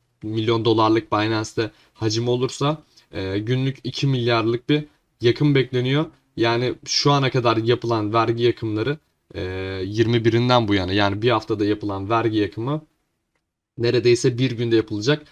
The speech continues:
Hani bu yüzden zaten Binance'te yakımlar önemliydi.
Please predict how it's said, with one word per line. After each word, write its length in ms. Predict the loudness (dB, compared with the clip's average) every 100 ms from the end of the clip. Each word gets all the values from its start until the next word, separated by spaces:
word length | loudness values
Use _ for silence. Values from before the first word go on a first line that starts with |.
| _
Hani 260 | -6 -4 2
bu 80 | 6
yüzden 340 | 6 4 0
zaten 400 | 0 -2 -2 -2
Binance'te 520 | 0 0 0 -4 -4
yakımlar 480 | -2 0 -2 -4 -6
önemliydi. 640 | -6 -6 -4 -4 -4 -4